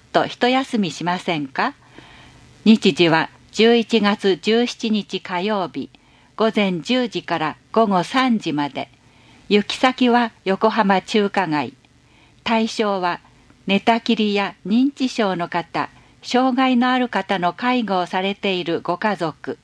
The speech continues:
参加費は昼食代、交通費の一部として四千円。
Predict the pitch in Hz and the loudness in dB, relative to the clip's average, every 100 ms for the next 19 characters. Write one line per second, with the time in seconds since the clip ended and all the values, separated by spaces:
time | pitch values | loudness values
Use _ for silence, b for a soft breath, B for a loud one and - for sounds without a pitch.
0 | _ _ b b b b b - 269 269 | _ _ b b b b b -6 0 0
1 | 254 254 247 170 160 147 b b b b | 0 -2 -2 -6 -6 -8 b b b b
2 | _ - 262 262 262 247 240 226 220 190 | _ -2 2 2 2 0 -2 0 0 -2
3 | - 240 247 - 277 277 254 208 185 - | -4 -2 -2 -2 -2 0 0 0 0 -2
4 | 233 196 - 170 - 233 208 175 185 180 | -4 -4 -2 -4 -4 -4 -2 -2 -2 -4
5 | - 170 165 151 135 | -4 -4 -2 -2 -4